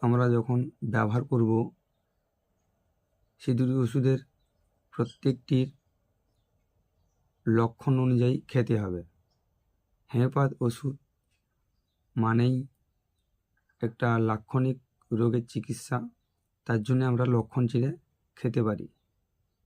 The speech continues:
প্রথম যে ওষুধটি হচ্ছে সরিনাম, এটির প্রাইমারি স্টেপে যে কটি লক্ষণ বা সিমটম দেখা যায়, সেগুলি হচ্ছে ছোট ছোট দানা দানা কিছু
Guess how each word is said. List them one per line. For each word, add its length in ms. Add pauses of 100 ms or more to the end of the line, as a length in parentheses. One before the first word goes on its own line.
(2000)
প্রথম 360
যে 80
ওষুধটি 440
হচ্ছে 320 (320)
সরিনাম, 520 (840)
এটির 180
প্রাইমারি 520 (320)
স্টেপে 420
যে 260
কটি 220
লক্ষণ 460
বা 80
সিমটম 440
দেখা 220
যায়, 220 (920)
সেগুলি 420
হচ্ছে 340 (1400)
ছোট 280
ছোট 280 (1800)
দানা 260
দানা 260
কিছু 460